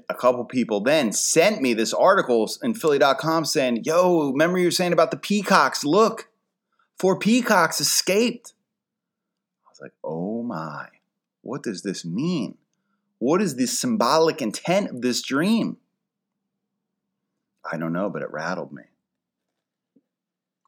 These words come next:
So, the latest update on the peacocks that I heard is that one, alas,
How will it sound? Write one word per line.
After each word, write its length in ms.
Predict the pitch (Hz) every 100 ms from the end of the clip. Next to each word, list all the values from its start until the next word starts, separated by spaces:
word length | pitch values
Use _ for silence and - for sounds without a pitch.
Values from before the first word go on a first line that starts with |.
| _ _ _ _ _ _ - _ _ _ _ _ -
So, 460 | - 107 95 - - _ _ - - _ _ _ _ _ _ - - _ _ _ _ -
the 80 | 107
latest 380 | 110 147 151 -
update 400 | 120 120 110 107
on 80 |
the 80 | 101
peacocks 500 | - 117 117 104 -
that 180 | - 87
I 220 | 101 196
heard 380 | - 65 - - -
is 220 | 90 82
that 340 | 73 - 71
one, 340 | 98 110 90 82
alas, 840 | 78 85 85 98 90 - - -